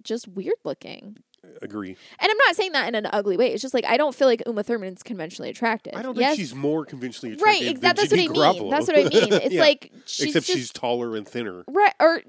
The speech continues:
Speaker 1: not even thinner, I
Speaker 2: Yeah,
Speaker 1: don't think.
Speaker 2: probably
Speaker 1: She's
Speaker 2: not.
Speaker 1: just taller and, and appears thinner because she's taller.
Speaker 2: Right.
Speaker 1: <laughs>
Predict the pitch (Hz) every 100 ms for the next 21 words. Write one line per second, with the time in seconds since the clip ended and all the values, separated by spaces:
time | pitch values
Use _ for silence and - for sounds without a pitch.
0 | - 359 494 494 539 - 311 523 240 202
1 | 214 220 214 214 302 359 - - 277 277
2 | 349 311 302 262 254 247 - 247 247 233
3 | 226 _ _ _ - 226 - - 330 320
4 | - 226 202 190 247 208 196 - 233 185
5 | - - 113 - _ -